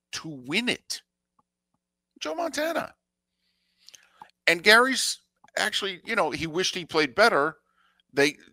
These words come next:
Niners kinda out-schemed him in the first half. He still doesn't know two or three of the interceptions he threw, how in the world they were picked off.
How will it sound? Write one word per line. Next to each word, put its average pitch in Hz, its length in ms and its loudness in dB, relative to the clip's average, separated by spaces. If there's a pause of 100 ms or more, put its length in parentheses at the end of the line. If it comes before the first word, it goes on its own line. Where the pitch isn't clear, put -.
(120)
Niners 151 480 2
kinda 156 260 4
out-schemed 165 840 2
him 135 140 -2
in 127 60 -6
the 123 60 -6
first 147 340 -2
half. 190 300 6
He 147 120 -8
still 185 300 0
doesn't 143 300 0
know 135 220 0
two 156 200 -6
or 139 100 -2
three 139 240 -6
of 120 60 -10
the 123 120 -8
interceptions 120 560 -4
he 117 120 -10
threw, 131 280 -8
how 120 200 4
in 117 60 -8
the 113 60 -8
world 107 220 -6
they 104 80 -4
were 95 120 -8
picked 90 260 -10
off. 69 340 -10